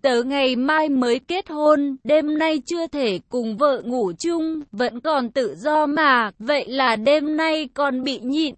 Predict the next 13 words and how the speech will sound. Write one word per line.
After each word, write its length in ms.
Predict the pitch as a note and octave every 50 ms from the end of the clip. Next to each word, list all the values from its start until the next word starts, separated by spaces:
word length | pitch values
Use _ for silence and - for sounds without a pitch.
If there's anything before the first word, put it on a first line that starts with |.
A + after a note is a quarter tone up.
| A#3 -
phải 180 | D#4 B3+ A3+ G#3+
không? 480 | - D#4 D#4+ E4 E4+ E4 D#4+ D#4 D#4 D4 _
Cứng 280 | - C4 B3+ A3+ C4 C#4+
cỏi 340 | - E4 F4 D4+ A#3 G#3 G3+
lắm, 500 | A#3 B3 A#3 G#3+ G#3+ A3+ A#3 C4 D4 E4 -
nhưng 320 | C#4 D4 E4 F4 E4+ E4
dứt 220 | C#4+ C4 F#4 G4 -
khoát 260 | - F4+ F#4 F#4+ F#4 -
đêm 460 | C4+ D4+ D4+ D#4 D#4 C#4+ C#4+ C#4 C#4
mai 280 | D4+ D4+ D4+ D4+ D4+ B3+
tớ 240 | - C4+ B3 A#3+ B3+
trở 300 | B3+ - D#4 C4+ A3+ G#3
về. 460 | E3+ F3+ A#3+ A#3 A3+ A3+ A3 G#3+ G3+